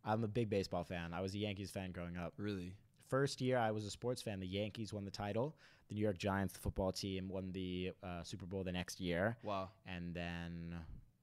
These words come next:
Speaker 1: yeah, that was it. I
Speaker 2: No
Speaker 1: haven't,
Speaker 2: Knicks.
Speaker 1: I haven't had a
Speaker 2: Have
Speaker 1: successful
Speaker 2: the,
Speaker 1: team
Speaker 2: what's
Speaker 1: since
Speaker 2: the
Speaker 1: then.
Speaker 2: last time the Knicks have won?
Speaker 1: Nineteen seventy-three.
Speaker 2: Holy
Speaker 1: It's been a
Speaker 2: shit.
Speaker 1: minute.
Speaker 2: Who was, like, the star player of that team? Like, who were
Speaker 1: I
Speaker 2: the
Speaker 1: mean, you know, back in the day, the best players in the New York Knicks were Walt Clyde Frazier, Willis Reed,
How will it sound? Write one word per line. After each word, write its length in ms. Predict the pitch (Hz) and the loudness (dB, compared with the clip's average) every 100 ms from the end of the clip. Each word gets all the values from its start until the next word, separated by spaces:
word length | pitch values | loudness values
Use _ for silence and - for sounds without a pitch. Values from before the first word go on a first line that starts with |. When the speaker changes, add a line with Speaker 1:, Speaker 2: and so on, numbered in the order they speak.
| _ - | _ -14
Speaker 1:
yeah, 100 | 85 | -10
that 100 | 78 | -10
was 100 | 80 | -10
it. 120 | 80 | -12
I 80 | 80 | -6
Speaker 2:
No 60 | 85 | -4
Speaker 1:
haven't, 80 | 104 98 | -4 -4
Speaker 2:
Knicks. 140 | 92 | -4
Speaker 1:
I 40 | |
haven't 160 | 87 85 | -4 -6
had 120 | 85 | -6
a 60 | 82 | -8
Speaker 2:
Have 60 | 85 | -8
Speaker 1:
successful 380 | - 151 165 170 | 4 6 8 6
Speaker 2:
the, 40 | |
Speaker 1:
team 80 | 139 | 6
Speaker 2:
what's 160 | 135 175 | 8 8
Speaker 1:
since 20 | |
Speaker 2:
the 60 | 165 | 6
Speaker 1:
then. 20 | |
Speaker 2:
last 140 | 156 151 | 6 6
time 160 | 156 | 4
the 80 | 131 | 4
Knicks 300 | 104 123 - | 2 0 0
have 120 | 107 95 98 | -2 -2 -2
won? 160 | 101 | 0
Speaker 1:
Nineteen 300 | 117 117 131 | 0 0 -2
seventy-three. 500 | 113 120 123 135 120 - _ - | -2 0 0 -2 -2 -6 _ -20
Speaker 2:
Holy 640 | - - - - 233 196 | -16 -10 -6 -4 0 2
Speaker 1:
It's 100 | 123 | 2
been 160 | 135 | 2
a 20 | 139 | 2
Speaker 2:
shit. 40 | |
Speaker 1:
minute. 300 | 165 156 143 - - | 2 2 0 2 6
Speaker 2:
Who 120 | 160 | 8
was, 200 | 160 131 | 8 8
like, 200 | 131 - | 6 4
the 80 | 107 | -2
star 240 | - 110 | 2 4
player 320 | 107 110 98 | 4 4 4
of 120 | 92 95 | 0 -4
that 160 | 87 | -6
team? 240 | - 92 87 | -6 -8 -8
Like, 160 | 85 - | -12 -8
who 80 | 110 | -4
were 60 | 104 | -2
Speaker 1:
I 40 | |
Speaker 2:
the 60 | 92 | 0
Speaker 1:
mean, 360 | 87 85 85 85 | -2 -4 -6 -8
you 40 | 107 | -6
know, 120 | 95 | -4
back 340 | 85 113 127 123 | 0 2 2 2
in 60 | |
the 60 | 110 | 0
day, 420 | 95 110 107 101 92 | 4 4 6 4 2
the 80 | 104 | 0
best 260 | 101 139 | 2 2
players 220 | - 131 120 | 4 2 4
in 60 | |
the 80 | 113 | 2
New 60 | 107 | 2
York 180 | 95 | 0
Knicks 180 | 104 90 | -2 -6
were 60 | 95 | -2
Walt 160 | 98 95 | 0 0
Clyde 220 | 92 92 | -2 -2
Frazier, 580 | - 131 135 117 123 120 | 4 6 6 4 2 4
Willis 320 | 110 95 85 | 2 2 0
Reed, 540 | 104 123 123 123 120 | 4 6 6 4 2